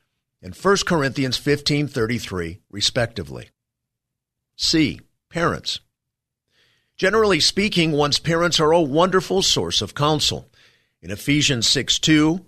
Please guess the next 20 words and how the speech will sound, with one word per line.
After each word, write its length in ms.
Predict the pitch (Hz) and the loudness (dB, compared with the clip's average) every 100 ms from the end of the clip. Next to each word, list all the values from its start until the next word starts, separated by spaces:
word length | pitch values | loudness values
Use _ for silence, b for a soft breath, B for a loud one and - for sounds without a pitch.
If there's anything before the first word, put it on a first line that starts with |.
| _ - | _ -4
Paul 280 | 131 135 | 0 2
writes, 440 | 101 87 120 - - _ _ _ _ | 0 -2 -2 -4 -4 _ _ _ _
"Honor 260 | 80 104 | -10 -4
your 160 | 160 175 | -2 -2
father 440 | - 120 113 131 | -2 -2 0 0
and 140 | 147 160 | 0 2
mother, 400 | 180 170 87 - _ _ _ | 2 2 -2 -8 _ _ _
which 200 | 95 98 | -10 -4
is 140 | 127 | -2
the 80 | 151 | -2
first 380 | 127 117 127 - | -2 -2 -2 0
commandment 500 | 156 131 107 117 135 | 0 0 0 -2 0
with 160 | 143 170 | 0 -2
a 60 | |
promise." 720 | - 175 190 127 - - - _ | -2 0 2 0 -2 -4 -6 _
Cross-reference 800 | - 80 - 101 104 120 117 - | -14 -6 -4 -2 -4 -4 -4 -2
Exodus 520 | 143 160 - 90 98 | -2 0 0 -2 -4
twenty 300 | - 117 107 | -4 -4 -4
verse 260 | 98 117 - | -6 -6 -6
twelve. 480 | - 139 90 64 | -2 0 0 -6